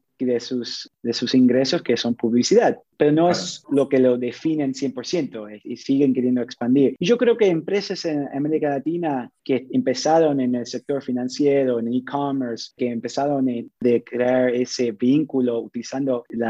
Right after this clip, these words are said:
Speaker 1: aumento de infraestructura de Internet y empiezan a, a decir, "Ok, vamos a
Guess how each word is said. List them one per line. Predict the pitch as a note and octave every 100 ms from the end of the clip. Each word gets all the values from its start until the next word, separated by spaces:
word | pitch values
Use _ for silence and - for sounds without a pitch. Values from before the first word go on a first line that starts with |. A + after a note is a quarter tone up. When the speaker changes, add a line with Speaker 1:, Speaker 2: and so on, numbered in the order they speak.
| A2 G#2+ -
Speaker 1:
aumento | A2+ A#2+ C#3 D#3 D#3 B2
de | A2+
infraestructura | A2 - A2+ - - C#3 C#3
de | B2
Internet | A2+ G#2+ A#2 C3 C3 B2+ -
y | D3 C#3+
empiezan | D3 D3 A#3+ C4 A3+
a, | F3 D3
a | C3+
decir, | C3+ C3+ - D#3+ D#3 D3+
"Ok, | C#3+ D#3+ B2+
vamos | D#3+ G3 G3+ F#3+ -
a | D3 D3 D3